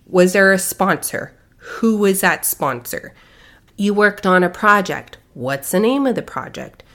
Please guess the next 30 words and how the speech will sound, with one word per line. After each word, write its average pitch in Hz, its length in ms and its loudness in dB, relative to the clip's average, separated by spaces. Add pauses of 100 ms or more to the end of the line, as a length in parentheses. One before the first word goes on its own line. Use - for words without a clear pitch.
(180)
Did 175 160 -6
you 151 80 -4
work 175 260 -4
on 190 160 2
it 190 100 -2
with 180 200 -6
other 170 280 -4
people? 277 640 -8 (400)
What 170 300 2
was 180 240 0
the 185 180 4
objective? 247 800 -4 (200)
Did 156 200 -6
you 175 100 0
meet 196 380 2
that 165 160 -4
objective? 123 640 -10 (200)
Did 143 260 -6
you 165 120 0
exceed 294 580 -2
that 175 160 -2
objective? 139 580 -12 (760)
What 196 360 2
were 226 180 4
some 247 280 0
challenges? 233 880 -2 (200)
What 180 480 0
did 226 240 -2
you 233 140 2
learn? 233 640 0